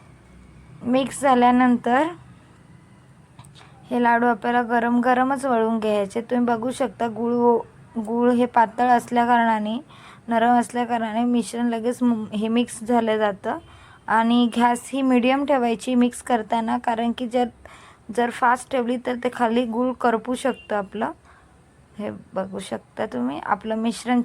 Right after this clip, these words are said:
छान असं मिक्स झालेलं आहे. तसंच हे छान मिक्सर,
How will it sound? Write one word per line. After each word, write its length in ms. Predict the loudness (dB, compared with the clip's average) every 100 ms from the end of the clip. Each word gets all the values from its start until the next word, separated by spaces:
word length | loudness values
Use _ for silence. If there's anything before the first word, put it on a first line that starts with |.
| 0
छान 240 | 0 2
असं 540 | 2 0 -2 0 0
मिक्स 300 | 2 0 0
झालेलं 400 | 0 0 2 2
आहे. 260 | 0 0 -4 -10 -20 -20 -4
तसंच 400 | 0 2 0 -2
हे 100 | -2 -2
छान 180 | 2 4
मिक्सर, 400 | 4 0 -2 -4